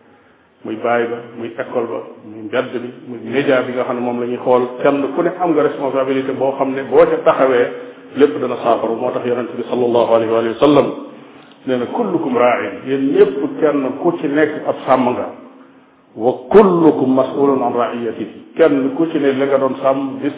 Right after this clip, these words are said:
dana ñëw sunu Borom tabaraka wa taala laaj la ko. Kooku bàyyiwul kenn,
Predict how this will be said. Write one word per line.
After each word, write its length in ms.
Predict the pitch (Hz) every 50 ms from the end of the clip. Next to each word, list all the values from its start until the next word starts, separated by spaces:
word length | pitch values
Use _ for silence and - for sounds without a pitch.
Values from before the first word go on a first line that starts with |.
| -
dana 140 | 135 135 135
ñëw 240 | 131 131 131 139 135
sunu 160 | - 127 120
Borom 220 | 120 117 113 110 110
tabaraka 300 | - 113 107 92 90 - 107
wa 60 | 98
taala 220 | - 104 107 104
laaj 200 | 101 107 104 104 -
la 60 | - 95
ko. 80 | - - - - 143 131
Kooku 100 | 135 -
bàyyiwul 320 | 131 123 123 113 110 107 113 -
kenn, 360 | 135 131 123 123 120 120 127